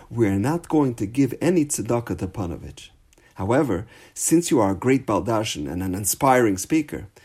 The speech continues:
please go ahead and give your speech anyway." The Panovich Rav wasn't fazed. He gets up to the podium. It was Parsha Shemos, and he says, "I had a speech prepared, but circumstances have changed. So let me share with you another thought that I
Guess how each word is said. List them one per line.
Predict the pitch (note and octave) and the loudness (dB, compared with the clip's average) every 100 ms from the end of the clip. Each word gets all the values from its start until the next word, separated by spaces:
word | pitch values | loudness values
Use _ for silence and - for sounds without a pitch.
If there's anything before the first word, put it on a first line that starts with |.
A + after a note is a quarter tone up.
| - _ - | -20 _ -12
please | F3+ G#3 - | -6 -4 2
go | E3 | 4
ahead | C#3 A2 A2+ - | 4 4 0 -2
and | D#3 | -4
give | A3 A3+ | -4 -4
your | A#3+ | -4
speech | - C#3 - | 0 -2 -2
anyway." | G2+ F2+ E2 D2 _ _ _ _ _ _ _ _ _ _ - | -8 -8 -10 -14 _ _ _ _ _ _ _ _ _ _ -16
The | - | -6
Panovich | D#3+ D3 A#2+ A#2+ | -2 -2 -2 -2
Rav | B2+ G#2+ | -2 -2
wasn't | G#2+ G#2+ - | -2 -4 -6
fazed. | F2+ C2+ - - - _ _ _ | -10 -12 -16 -18 -20 _ _ _
He | G2+ | -6
gets | A2 D3+ D3+ | 0 0 0
up | C#3 | -4
to | A#2 | -6
the | G#2+ | -6
podium. | G2+ F2+ D#2 C#2 A2+ _ _ _ - | -6 -8 -8 -12 -16 _ _ _ -16
It | G2+ | -8
was | G#2 | -6
Parsha | - C#3 C#3 A#2 | -2 -2 -2 -4
Shemos, | - G2+ F2 F#2+ F#2 | -4 -4 -4 -6 -6
and | G2 | -6
he | |
says, | G2 D3 G#2+ G#2+ - - - - - | -4 -4 -4 -8 -18 -20 -20 -20 -14
"I | - | -6
had | A#2 F#3+ | -2 0
a | A#3 | 0
speech | - - D3 - | -2 2 0 2
prepared, | A2+ A#2 G2 A2+ - - - | -4 0 -2 -2 -8 -20 -16
but | - F#2+ | -10 -4
circumstances | - G#3+ A3 B3 - C#3+ A2+ G2 G2+ | 0 0 0 -2 0 0 0 -4 -6
have | F2 | -6
changed. | - F2 D#2 - _ - _ _ | -8 -8 -10 -14 _ -20 _ _
So | - - G2+ | -14 -6 -2
let | D3 - | -2 -2
me | |
share | E3+ - D3+ D3+ | -2 2 2 4
with | A#2 - | 2 0
you | G2+ | 0
another | G2 C#3 G#3 G3+ | 2 2 4 4
thought | C3 - B2 A#2 | 2 2 0 0
that | |
I | G2+ | -2